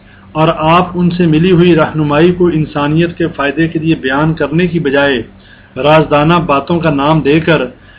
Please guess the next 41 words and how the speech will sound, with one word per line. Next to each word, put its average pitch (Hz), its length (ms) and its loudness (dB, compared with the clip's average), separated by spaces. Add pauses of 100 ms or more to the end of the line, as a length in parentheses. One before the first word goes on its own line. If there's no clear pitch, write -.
(220)
कतमान 170 440 0
इल्म 185 380 0
के 175 160 -2
क्यों 202 220 -2
मिस्दाक 156 500 0
हो 151 60 2
रहे 143 240 -2
हैं, 135 200 -2 (640)
और 180 460 2 (520)
खुदा 165 400 2
जाने 185 360 4
कौन 196 320 2
से 202 160 -2
ख़ास 175 360 0
मामले 156 360 2
में 180 120 2
उनसे 165 320 -2
दर्स 180 320 -2
लिया 156 240 2 (480)
कि 170 60 -2 (100)
उसके 185 300 0
बयान 151 340 0
को 175 120 -2
भी 170 180 -2
गुनाह 147 400 0
कबीरा 156 420 -2
तसव्वुर 165 460 -2
किया 156 280 0 (600)
और 160 320 4 (640)
अपने 175 280 0
बेटे 156 360 2
को, 180 160 0 (160)
अपने 160 280 -2
फर्जंद 160 380 -2
को 170 160 -2
भी 165 180 0
उस 160 220 -10
खबर 143 200 -4
से 147 140 -10
महरूम 123 380 -6
रखा। - 360 -16